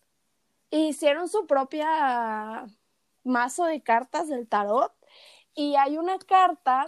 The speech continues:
que de hecho está en, bueno, hice como una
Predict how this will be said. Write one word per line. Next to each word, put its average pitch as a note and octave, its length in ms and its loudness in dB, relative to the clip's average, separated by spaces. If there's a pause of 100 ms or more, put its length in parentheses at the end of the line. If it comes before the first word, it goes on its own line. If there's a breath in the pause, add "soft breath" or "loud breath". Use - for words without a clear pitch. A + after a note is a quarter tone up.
(340)
que A#3+ 500 -4
de B3 140 -6
hecho A#3+ 180 -8
está C4 400 0
en, B3+ 680 -6
bueno, B3+ 260 2
hice B3+ 240 -6
como D#4 260 0
una C#4 540 -8